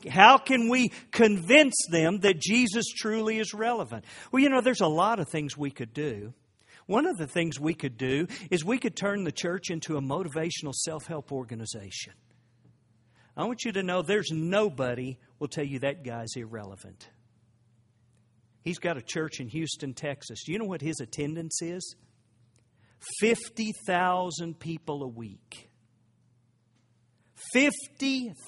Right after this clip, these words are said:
thousand people a week go to his church. You can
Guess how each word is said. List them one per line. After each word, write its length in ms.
thousand 800
people 420
a 40
week 440
go 140
to 60
his 160
church. 560
You 120
can 240